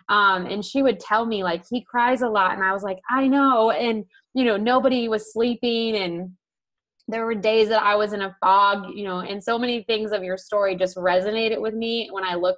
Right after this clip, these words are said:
back at that season of my life. And I think when you were saying, like, you would go to the grocery store and no one would know, like,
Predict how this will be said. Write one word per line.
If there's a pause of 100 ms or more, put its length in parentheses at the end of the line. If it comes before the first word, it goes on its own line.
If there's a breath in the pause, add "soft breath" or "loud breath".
back
at
that (160)
season
of
my
life. (580 loud breath)
And (500)
I
think (520 soft breath)
when
you
were
saying,
like,
you
would
go
to
the
grocery
store
and
no
one
would
know,
like,